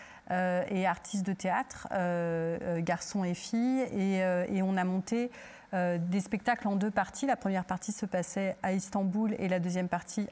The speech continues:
à Montreuil. Et ces spectacles en deux parties étaient aussi en deux parties, dans la mesure où la première partie se passait à chaque fois dans un théâtre et la deuxième partie dans un terrain de foot. Donc on a vraiment mélangé nos savoir-faire en termes de, de production, euh,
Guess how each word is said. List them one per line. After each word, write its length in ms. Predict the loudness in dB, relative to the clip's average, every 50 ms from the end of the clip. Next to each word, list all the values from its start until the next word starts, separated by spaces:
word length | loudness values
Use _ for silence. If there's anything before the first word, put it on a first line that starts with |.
| 0
à 100 | 0 2
Montreuil. 600 | 2 2 0 -2 -2 0 0 2 2 2 2 0 -4 -8 -14 -16 -16 -16 -4 -2
Et 80 | -2 0
ces 140 | 2 0 0
spectacles 460 | 0 0 -2 2 2 2 2 2 2 2
en 60 | 4
deux 140 | 4 2 2
parties 460 | 2 0 -2 -2 -4 -2 0 0 2 2
étaient 240 | 0 0 2 0 2
aussi 280 | 2 0 0 0 0
en 120 | 0 2 2
deux 180 | 2 2 2
parties, 560 | 2 2 0 -2 -2 -4 -2 0 4 4 4 4
dans 100 | 4 4
la 140 | 2 2
mesure 200 | 2 2 2 2
où 40 | 0
la 80 | 0 0
première 300 | 0 0 2 2 2 2
partie 260 | 2 0 0 -2 -4
se 80 | -2 -2
passait 220 | -2 -2 0 -2
à 40 | -2
chaque 160 | -2 -2 -2
fois 120 | 0 0
dans 240 | 2 2 2 2 2
un 80 | 0 0
théâtre 420 | 0 0 0 0 0 -2 -4 -6 -4
et 80 | 0 0
la 100 | 2 2
deuxième 240 | 2 0 0 0 0
partie 260 | 0 -2 0 0 0
dans 200 | 2 2 2 0
un 80 | 0 0
terrain 260 | -2 -2 0 0 0
de 60 | -2
foot. 280 | -2 -6 -8 -8 -10 -14 -18 -16 -16 -14 -14 -16 -12 -6 -4
Donc 140 | -2 0 2
on 80 | 4
a 80 | 4 4
vraiment 280 | 4 4 4 4 4
mélangé 420 | 4 4 4 4 4 4 4 4 2
nos 140 | 2 2 0
savoir-faire 640 | 0 0 0 2 2 0 -2 -2 -2 -2 0 0
en 80 | -2 -2
termes 240 | 0 0 0 0 0
de, 280 | 0 0 -2 -2 -4 -4
de 120 | -4 -4 -6
production, 640 | -4 -2 -2 -2 -2 -2 -4 -2 -2 0 0 0
euh, 280 | 0 0 0 0 -2 -2